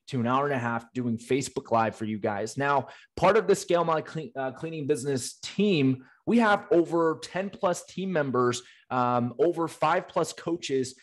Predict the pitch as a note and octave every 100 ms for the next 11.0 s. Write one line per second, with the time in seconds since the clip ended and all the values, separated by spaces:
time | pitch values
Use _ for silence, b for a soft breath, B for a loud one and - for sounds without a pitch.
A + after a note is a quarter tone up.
0 | b - C3+ D3+ - D3 E3+ E3+ C3 D#3
1 | C#3+ - C3 A#2+ C3 D#3 D#3 A#2+ B2+ C#3
2 | B2 - A#2 G#2 G2+ C#3+ D3+ C#3+ C3+ B2
3 | C3 - B2+ A2+ G2+ F3+ G#3+ - B B
4 | B C#3 - F#3+ G3+ F3+ C3+ - D#3 D#3+
5 | E3+ D3+ C3 - D#3+ D#3+ C3 G2 F#2 _
6 | _ - D3+ E3 E3 E3 D#3 C3+ C#3+ C3+
7 | - D#3 D3+ D3+ B2 B2+ A#2 C#3+ D3 E3
8 | A2+ - - b - F3+ F#3 - F#3+ F3
9 | D3 F3 F#3 D3+ B2 F2 B B B B2+
10 | C3+ B2+ A#2 - E3 G3 F#3 A2+ F#2+ -